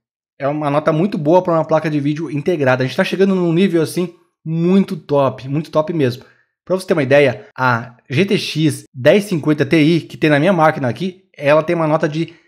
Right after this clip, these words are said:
sete mil e poucos pontos, sete mil e quinhentos pontos. Então é uma placa de vídeo integrada chegando no nível de uma dedicada. Olha só como, o nível que a gente tá chegando. Portas e conexões. Ele tem uma U S B C três ponto dois, uma U S B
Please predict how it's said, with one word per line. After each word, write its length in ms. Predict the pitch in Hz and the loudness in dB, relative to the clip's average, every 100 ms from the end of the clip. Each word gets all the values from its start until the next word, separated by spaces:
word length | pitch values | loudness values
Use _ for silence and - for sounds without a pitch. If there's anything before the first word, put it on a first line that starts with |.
| _ | _
sete 400 | - - 196 202 | -6 2 2 2
mil 160 | 175 208 | -2 -2
e 40 | |
poucos 360 | 208 202 - - | -2 -4 -4 -4
pontos, 300 | 185 175 - | 0 0 0
sete 180 | 165 170 | -2 -2
mil 80 | |
e 20 | 190 | 0
quinhentos 280 | 202 190 | 0 0
pontos. 420 | - 165 147 123 - _ _ _ | 0 2 2 -2 -16 _ _ _
Então 200 | - 185 | -2 0
é 40 | 165 | 0
uma 140 | 165 | 0
placa 220 | 180 196 | 0 0
de 80 | 170 | -2
vídeo 160 | 175 202 | 0 2
integrada 400 | 220 170 165 185 | 2 4 2 2
chegando 540 | - 165 165 214 214 - _ | 0 2 4 4 0 -8 _
no 140 | 196 185 | 0 2
nível 300 | 170 202 202 | 4 4 4
de 120 | 170 | 4
uma 260 | 185 196 143 | 2 2 0
dedicada. 720 | 165 190 185 - 147 147 143 | 0 0 -2 -2 0 2 2
Olha 180 | 196 | 2
só 240 | 202 - 180 | -2 0 0
como, 180 | 196 151 - | 0 -6 -8
o 100 | 170 | -2
nível 280 | 165 185 196 | 0 0 0
que 60 | |
a 40 | 190 | 0
gente 80 | 190 | 2
tá 80 | |
chegando. 580 | 196 214 156 147 127 - - | 0 0 2 2 2 -2 -8
Portas 320 | - 185 190 | -2 0 0
e 60 | 190 | 2
conexões. 680 | 190 190 - 165 135 120 - _ _ | 0 0 -2 -2 0 -2 -10 _ _
Ele 140 | 147 | -6
tem 300 | - 175 175 - _ _ | 0 0 0 -6 _ _
uma 180 | 180 208 | 0 4
U 80 | 180 | 4
S 160 | - | 2
B 400 | 147 147 - - _ | 0 0 0 -14 _
C 340 | - 156 185 | -2 0 0
três 300 | 185 180 208 | 2 0 0
ponto 240 | 185 170 | -2 -4
dois, 400 | 127 135 143 - - | 0 2 0 -4 -8
uma 180 | 175 180 | -2 0
U 60 | |
S 140 | 170 151 | 0 -2
B 360 | 127 131 123 | -2 -2 -2